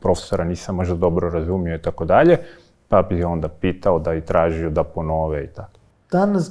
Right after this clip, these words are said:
Speaker 2: gdje radite?
Speaker 1: Danas radim u Poliklinici Suvag u Zagrebu.
Speaker 2: Ovdje, gdje smo sada tu, tu
Speaker 1: Tako,
Speaker 2: radite.
Speaker 1: mi smo sad u prostorijama Poliklinike Suvag i to kao audiorehabilitator.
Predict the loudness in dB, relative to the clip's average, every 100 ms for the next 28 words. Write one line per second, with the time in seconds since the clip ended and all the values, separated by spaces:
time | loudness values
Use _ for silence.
0 | 0 4 6 6 4 0 -2 -4 -4 -14
1 | _ 4 6 6 8 8 8 4 6 6
2 | 6 0 0 0 -10 0 2 4 2 6
3 | 10 12 12 8 6 0 -2 2 0 4
4 | 6 6 4 0 -6 -8 0 4 6 4
5 | 0 -2 -2 -2 -2 -8 -6 0 0 0
6 | -2 -2 -2 -4 -4 -8 0 6 8 6
7 | -4 2 2 6 8 10 8 4 -14 -20
8 | -2 4 6 6 2 0 -4 -4 -2 -4
9 | -2 -2 0 6